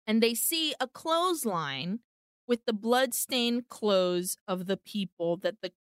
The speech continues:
gringos had already killed. So Maciel, Flavio, and the little boy. Terry, who you called douche glasses,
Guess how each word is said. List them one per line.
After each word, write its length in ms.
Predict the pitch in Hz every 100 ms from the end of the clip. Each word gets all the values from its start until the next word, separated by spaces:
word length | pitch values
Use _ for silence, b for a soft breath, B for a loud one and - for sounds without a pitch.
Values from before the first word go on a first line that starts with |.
| _ -
gringos 460 | 190 196 180 170
had 220 | - 175 170
already 460 | 170 165 165 165
killed. 460 | 185 - 170 120 160
So 380 | - 170 165 - _ -
Maciel, 720 | 214 202 - 220 190 156 123 - _ _ _
Flavio, 560 | - 214 190 175 160 143 - -
and 480 | 202 233 254 262 254
the 160 | 202 190
little 320 | 180 185 185
boy. 520 | 180 170 98 104 82 180 _ _ _ _ _
Terry, 760 | - 339 381 415 254 196 220 302 _ -
who 60 |
you 240 | 247 220 233
called 400 | - 220 214 196
douche 260 | 214 214 -
glasses, 640 | 170 165 175 180 185 254